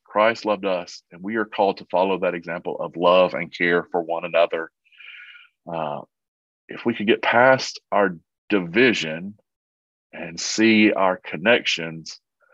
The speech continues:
uh, I think our church could grow. I think our church could find healing and find a future. So that's my hope for the Cumberland Presbyterian Church. My hope for the church in general, uh, it goes back to what I said earlier.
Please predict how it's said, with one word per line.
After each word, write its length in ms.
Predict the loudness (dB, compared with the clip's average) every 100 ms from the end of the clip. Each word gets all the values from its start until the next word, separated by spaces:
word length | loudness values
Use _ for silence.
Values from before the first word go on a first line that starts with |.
| _ _ _ _ _ _ -18
uh, 280 | -16 -16 -18 -20 _ _
I 160 | -12 -10 -4
think 220 | -2 0
our 180 | 0 0
church 400 | 0 0 0 -4 -6
could 140 | -6
grow. 440 | -2 0 0 -2 _ _ _ _ _ _ -18
I 60 |
think 240 | -10 -6 -2
our 140 | -2
church 360 | 0 0 0 -4
could 180 | -4
find 240 | 0 0 0
healing 560 | -8 -10 -8 -8 -8 -12
and 200 | -10 -4
find 240 | -2 -2
a 40 |
future. 560 | -6 -6 -4 -2 -4 -6 _ -20 -8
So 100 | 0
that's 180 | 2 4
my 100 | 2
hope 220 | 2 -4
for 60 | -6
the 80 | -8
Cumberland 380 | -8 -8 -10
Presbyterian 440 | -12 -14 -12 -16 -14
Church. 180 | -16 -16 -4
My 100 | 0
hope 220 | 2 2
for 60 | 0
the 100 | 0
church 340 | 2 2 0 -4
in 160 | -6
general, 480 | -2 0 2 0 -2 _ -20 -20 -20 _ _ -4
uh, 300 | -2 -2 -6 _ -2
it 260 | 2 2 -2 _ _
goes 240 | 0 0 2
back 340 | 2 0 -2
to 260 | -8 -8 -8
what 220 | -6 -4 -4
I 60 |
said 260 | -2 -2 0
earlier. 520 | 0 0 -4 -10 -16